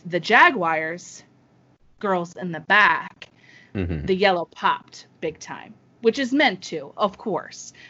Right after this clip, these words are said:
Speaker 1: because it's the entrance. But I, I love the way that that popped. Plus they had, you know, the video in the background and our favorite color, J P Q. On Wednesdays, we wear purple.
Speaker 2: That's right.
Speaker 1: And the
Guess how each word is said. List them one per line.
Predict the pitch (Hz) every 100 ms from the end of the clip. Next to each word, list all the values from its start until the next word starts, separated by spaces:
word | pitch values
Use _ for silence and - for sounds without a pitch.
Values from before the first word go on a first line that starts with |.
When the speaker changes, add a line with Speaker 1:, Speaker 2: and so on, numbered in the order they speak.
| -
Speaker 1:
because | - 196 175
it's | 165
the | - 175
entrance. | 185 175 165 - - - - - -
But | 226
I, | 202 -
I | 202
love | 202 233 220
the |
way | 208 196
that | 185 180
that | 196 -
popped. | - 175 - -
Plus | - 226 -
they | 208
had, | 190 190 180 - - -
you | 202
know, | 185
the | 180
video | 220 214
in | 208
the | 190
background | 190 185 180 185 175 175
and | 185 180
our | - 185 185
favorite | - 196 202 208
color, | - 254 226
J | 196 180
P | 170 175
Q. | 170 180 165 160 - _ _
On | 170 175
Wednesdays, | 175 180 175 190 180 220
we | 196
wear | 196 208 202
purple. | - 247 247 156 156 - -
Speaker 2:
That's | 87 -
right. | 117 135 135 -
Speaker 1:
And |
the | 170